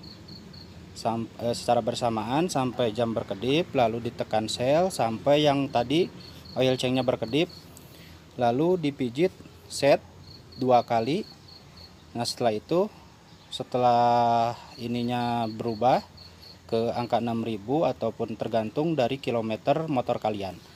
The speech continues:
Setelah itu klik lagi set. Udah selesai. Oke, gampang sekali bukan? Seperti itu. Mudah-mudahan tutorial ini bisa bermanfaat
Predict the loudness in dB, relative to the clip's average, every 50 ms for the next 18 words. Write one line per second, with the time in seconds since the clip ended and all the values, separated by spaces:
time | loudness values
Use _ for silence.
0 | -20 -20 -20 -20 -20 -20 -10 -4 -2 -2 0 0 0 -2 -2 -4 -10 -8 -6 -4
1 | -2 0 0 0 0 0 -2 -2 -2 -4 -4 -4 -8 -16 -20 -20 -20 -20 -20 -20
2 | -14 -6 -2 -2 -2 -2 -4 -8 -6 -6 -4 -4 -6 -6 -8 -12 -20 -20 -20 -20
3 | -20 -20 -4 2 4 4 4 4 0 -6 -8 -6 -4 -4 -4 -4 -4 -4 -4 -2
4 | 0 2 2 2 2 -2 -10 -10 -10 -8 -6 -6 -6 -2 0 0 0 0 -2 -8
5 | -20 -20 -20 -20 -20 -20 -14 -10 -6 -4 -4 -2 -2 -2 0 4 6 6 6 6
6 | 4 0 -6 -10 -16 -20 -20 -20 -20 -20 -20 -20 -14 -10 -6 -2 0 2 2 2
7 | 2 2 0 0 -2 -4 -4 -2 -2 -2 0 0 -2 -2 -2 -2 -2 0 0 0
8 | -2